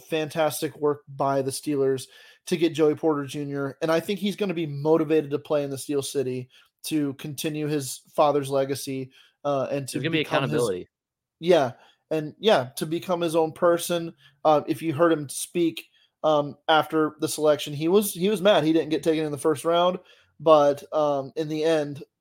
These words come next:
Speaker 1: he's gonna use that as motivation. I believe that he's got the infrastructure in place at home and with the team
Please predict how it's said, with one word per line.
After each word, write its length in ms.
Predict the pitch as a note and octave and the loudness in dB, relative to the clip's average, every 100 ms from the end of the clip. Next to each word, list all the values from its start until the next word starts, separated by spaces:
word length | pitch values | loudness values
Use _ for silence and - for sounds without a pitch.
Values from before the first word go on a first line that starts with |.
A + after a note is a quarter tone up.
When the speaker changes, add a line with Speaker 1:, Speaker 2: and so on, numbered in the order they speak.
| _ | _
Speaker 1:
he's 220 | D3+ D#3+ | -10 -8
gonna 120 | C#3 D3+ | -6 -2
use 240 | D3+ D3+ | 0 0
that 120 | D3+ | 2
as 100 | C#3 | 0
motivation. 540 | C3+ C#3 C3 D3 D#3 D3 | -2 -2 2 2 0 -4
I 80 | C#3+ | -2
believe 380 | C#3 C#3+ C#3+ | -2 -2 -2
that 180 | C#3 C#3 | 0 -2
he's 180 | C3+ D3 | -4 0
got 220 | E3 D3+ | 2 2
the 100 | - | -2
infrastructure 640 | D#3 C#3+ C#3 - D3+ - | -10 -10 -6 -2 -2 -4
in 80 | C3+ | -12
place 300 | B2+ D#3 C3+ | -2 -2 0
at 80 | C3 | -2
home 380 | D#3 G#3 A3 A3 - - _ | 4 4 4 0 -10 -20 _
and 220 | - F3 D#3+ | 0 0 0
with 140 | D#3+ | -2
the 80 | C#3+ | -6
team 360 | - D#3 D3 | -8 -8 -8